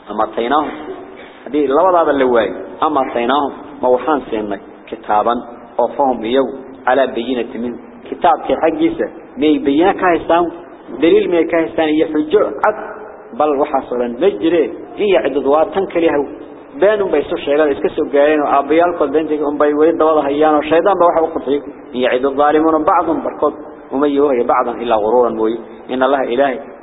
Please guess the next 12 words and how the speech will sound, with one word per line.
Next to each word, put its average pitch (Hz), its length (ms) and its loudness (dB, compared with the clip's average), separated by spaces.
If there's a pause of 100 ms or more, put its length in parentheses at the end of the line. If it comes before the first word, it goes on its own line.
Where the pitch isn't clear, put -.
yumsiku 117 380 -8
samaawaati 117 560 0
buu 110 120 0
hayaa, 107 380 -2 (300)
wal 117 180 2
arda 143 300 2
dhulku 147 280 -2
hayaa, 113 360 0
an 143 120 -2
tazuula 156 520 -2
inay 147 200 0 (120)
zuulaan, 147 280 -2